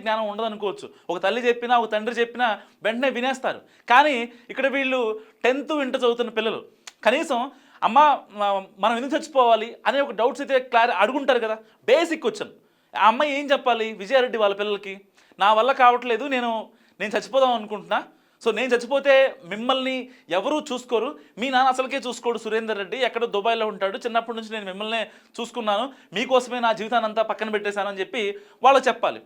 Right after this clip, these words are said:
So ఆ పాయింట్‌లో కనీసం ఆ అబ్బాయి కానీ, ఆ అమ్మాయి కానీ ఎవరు కూడా మాట్లాడే ప్రయత్నం చేయలేదంటే, అంటే ఆ వాళ్ళ అమ్మని ఎంత నమ్మారో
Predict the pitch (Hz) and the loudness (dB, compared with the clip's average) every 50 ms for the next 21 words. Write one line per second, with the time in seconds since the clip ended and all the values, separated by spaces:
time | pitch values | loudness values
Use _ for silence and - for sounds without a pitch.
0 | _ _ _ - - - - 294 277 214 175 208 285 311 - - _ - 160 214 | _ _ _ -20 -18 -4 4 6 6 8 6 4 0 -2 -8 -16 _ 2 6 8
1 | 285 302 294 262 262 269 277 233 - 175 170 208 277 - - _ - 202 226 277 | 8 8 8 6 6 4 2 -4 -4 -4 -4 -4 -4 -8 -12 _ 2 2 2 2
2 | 311 311 294 311 285 247 220 208 202 196 170 - 294 294 285 277 254 226 233 254 | 0 -4 0 0 2 2 4 2 0 2 4 4 4 4 4 2 -2 -2 -2 -2
3 | 233 214 196 202 226 285 294 277 247 214 190 240 240 214 196 196 262 294 302 302 | -2 -2 -2 -2 -2 -4 -4 0 -2 -2 -2 -2 -4 -4 0 2 2 0 2 2
4 | 302 302 294 294 285 269 262 277 269 277 277 269 262 262 277 285 262 277 269 262 | 4 4 4 4 2 -2 -2 -2 -2 0 2 2 0 0 -4 -10 -4 -2 -2 0
5 | 269 262 254 247 254 285 294 - _ _ _ _ _ _ _ _ _ _ _ _ | 0 -2 -2 -2 -4 -6 -6 -8 _ _ _ _ _ _ _ _ _ _ _ _
6 | _ _ _ _ _ _ - - 254 302 254 214 - - - 175 196 202 208 208 | _ _ _ _ _ _ -4 -2 -2 -2 -4 -6 -8 -4 0 4 6 6 8 6
7 | 208 220 208 196 196 233 302 311 302 247 226 226 262 226 - - 294 285 247 208 | 6 6 6 4 4 2 0 0 2 0 -2 -4 -4 -6 2 4 4 4 4 0
8 | 180 175 190 240 294 320 339 330 302 285 285 | -2 -2 -2 -2 2 4 6 6 6 6 4